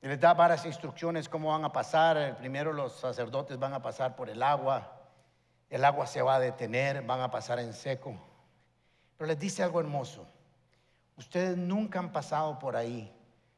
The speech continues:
no conocen esa tierra. Yo voy adelante y ustedes me siguen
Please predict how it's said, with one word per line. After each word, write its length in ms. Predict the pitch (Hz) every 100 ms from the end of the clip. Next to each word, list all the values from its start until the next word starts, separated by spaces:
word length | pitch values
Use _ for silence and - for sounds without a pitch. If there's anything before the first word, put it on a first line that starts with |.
| _ _
no 200 | 127 151
conocen 440 | 147 151 143 147 131
esa 220 | 123 117
tierra. 460 | 127 117 104 95 - _ _ _ _
Yo 240 | 113 143
voy 280 | 143 147 147
adelante 600 | 143 131 127 131 123 -
y 160 | 107 107
ustedes 400 | 104 - 120 120
me 160 | 113 101
siguen 480 | - 113 110 98